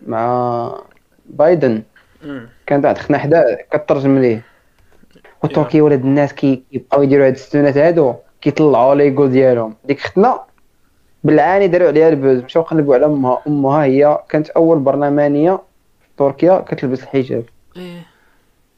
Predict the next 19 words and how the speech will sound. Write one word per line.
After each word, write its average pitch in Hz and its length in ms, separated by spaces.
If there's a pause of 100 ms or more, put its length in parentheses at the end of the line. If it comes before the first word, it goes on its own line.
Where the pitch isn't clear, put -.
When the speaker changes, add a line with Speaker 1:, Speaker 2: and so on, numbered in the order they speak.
(400)
Speaker 1:
وكانوا، 143 1040
فهمتي، 147 300
واحد 120 180
النهار 123 240
كيسبوها 123 640
في 123 100
داك 110 160 (120)
البرلمان 113 800
وداك 113 200
الشيء، - 240
وجراو 120 420
عليها 120 720
وحيدوا - 1080
لها 117 120
Speaker 2:
آه. 117 40
Speaker 1:
الجنسيه، 117 440
ما 117 120
عرفتش 101 180
تخربيق، - 460